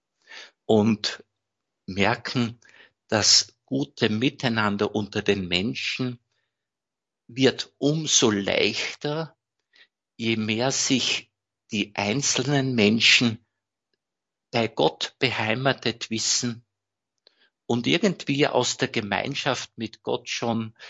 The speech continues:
Frieden und Freude empfinden und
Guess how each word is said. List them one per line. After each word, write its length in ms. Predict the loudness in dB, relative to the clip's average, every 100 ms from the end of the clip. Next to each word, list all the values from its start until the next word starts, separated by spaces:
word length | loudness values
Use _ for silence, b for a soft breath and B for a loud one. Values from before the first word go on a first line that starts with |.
| B _ _ _ _ _ _ _
Frieden 680 | -14 -6 -4 -2 -4 -4 -2
und 220 | 0 -2
Freude 600 | -2 2 2 4 2 0
empfinden 840 | -6 -6 -4 -2 -2 -4 -6 -6 -6 _ _ _ _ B B B _ 4
und 720 | 6 6 2 -2 -4 -4